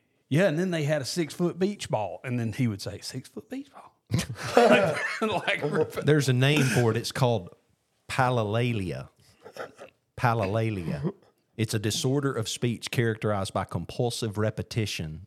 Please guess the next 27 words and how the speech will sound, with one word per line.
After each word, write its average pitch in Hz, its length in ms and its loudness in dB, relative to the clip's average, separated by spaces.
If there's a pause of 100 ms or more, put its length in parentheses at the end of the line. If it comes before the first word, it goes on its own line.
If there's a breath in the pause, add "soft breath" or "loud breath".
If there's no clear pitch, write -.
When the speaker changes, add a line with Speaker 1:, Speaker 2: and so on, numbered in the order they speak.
Speaker 2:
of 82 200 -6
utterance. 92 680 -4 (540)
Speaker 1:
Yeah. 87 200 -4 (140)
Speaker 2:
Uh, 82 300 -4 (400 soft breath)
Speaker 1:
And 107 100 2
I'll 127 80 2
say, 110 260 -2 (200 loud breath)
"And 135 140 0
then 156 100 2
on 147 120 -2
the 143 60 -2
way 143 180 0
back 156 380 -4 (180 loud breath)
from 135 120 0
the 127 60 0
beach, 131 280 -2
what 143 100 -4
we 139 100 -2
need 139 180 2
to 131 60 -10
do 165 140 2
is 151 120 -2
we 143 80 0
need 127 160 0
to 113 80 -8
stop 131 340 -2
in 147 240 2